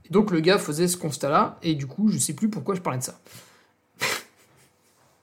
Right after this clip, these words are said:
Ah putain, je me suis perdu, là. Bon, du coup, on va peut-être s'arrêter là pour l'introduction. Attendez, je bois encore.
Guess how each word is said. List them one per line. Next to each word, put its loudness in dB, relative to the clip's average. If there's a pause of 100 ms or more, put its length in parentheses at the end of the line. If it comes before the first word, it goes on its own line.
(800)
Ah -10
putain, 2
je 2
me 0
suis -6
perdu, 4
là. -2 (2000)
Bon, 10
du 10
coup, 8
on 10
va 6
peut-être 4
s'arrêter 4
là 6
pour 2
l'introduction. 4 (2750)
Attendez, 4
je 4
bois 4
encore. 2